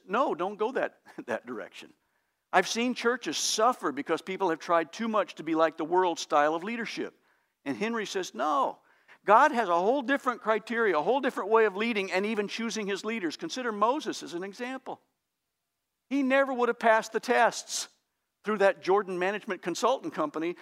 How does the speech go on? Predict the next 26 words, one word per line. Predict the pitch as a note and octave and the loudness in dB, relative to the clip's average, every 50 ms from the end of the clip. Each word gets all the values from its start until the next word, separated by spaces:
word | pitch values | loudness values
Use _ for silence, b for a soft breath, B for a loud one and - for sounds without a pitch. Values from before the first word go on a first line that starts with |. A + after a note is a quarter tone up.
| B B B | B B B
if | E3+ D#3+ | -10 -6
they | - F#3 E3 | -4 -4 -4
had | F3+ E3+ | -4 -4
run | D#3 D#3+ F3+ G3 G#3+ | -2 0 0 0 0
him | G3+ G3 B3+ C#4 | -2 -2 -4 -4
through | D4+ - G#3+ E3+ | -4 -4 -4 -2
there. | D3 C#3 | -2 -2
He | C#3 C#3+ | -4 -4
said, | - G3+ F#3 - | -6 -6 -6 -2
"Well, | G3+ G#3 | -2 -2
he's | G3 A3 C4 - | -2 -2 -4 -8
killed | - - - D4 F#4 F#4 C#4 | -6 -2 0 0 2 2 2
a | A3+ | 0
man | F#3 E3 D3 D#3+ F#3 | 0 0 0 -2 -2
for | - - E3+ | -4 -4 -2
one | E3+ G#3+ C4+ D4+ | 0 0 0 0
thing." | - - A2 F#2+ G2 A#2+ G3 F#3+ _ _ _ B B B B B B B B | -2 -6 -8 -6 -6 -8 -10 -12 _ _ _ B B B B B B B B
He's | B G#3 F#3 | B -8 -4
been | D3+ F#3+ B3+ C4 | 0 2 4 6
on | B3+ C4 B3 | 6 6 6
the | A3 | 4
lam | G3+ F#3+ F#3+ A3+ C4+ C#4 B3+ G#3+ G3+ A3 | 4 6 6 6 6 6 4 4 2 -2
for | G#3+ - F#3 | -2 2 2
a | - - | 4 4
long | E3 E3 F3 G#3 A#3+ C#4 C4+ B3+ G#3 F3 F3+ | 4 4 6 8 8 8 8 8 6 4 0
time, | - - A3+ B3+ B3 G#3+ G#3 | -2 0 0 2 2 2 0